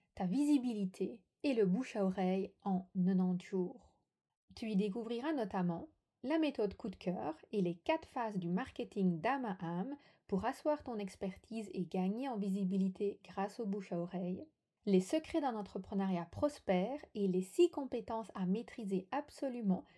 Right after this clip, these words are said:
pour construire un business résilient et évolutif,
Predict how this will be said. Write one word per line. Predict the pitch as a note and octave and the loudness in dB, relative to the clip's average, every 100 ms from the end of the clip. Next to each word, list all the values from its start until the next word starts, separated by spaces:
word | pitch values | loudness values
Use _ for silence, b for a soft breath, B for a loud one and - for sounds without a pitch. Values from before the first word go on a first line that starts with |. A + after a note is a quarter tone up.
| b - | b -12
pour | F#3+ | -8
construire | - G3 - B3 A3+ | -4 -4 -4 -8 -4
un | G3 | -2
business | F3+ - F#3+ F3+ - | -2 -2 -4 -4 -8
résilient | - A3 B3+ B3+ A#3 G3+ F#3 F#3 - | -8 -4 -4 -6 -2 0 0 -2 -4
et | A3 C4+ | -2 -2
évolutif, | A#3+ G#3 F#3 - F#3 - - | -2 2 2 0 -10 -10 -20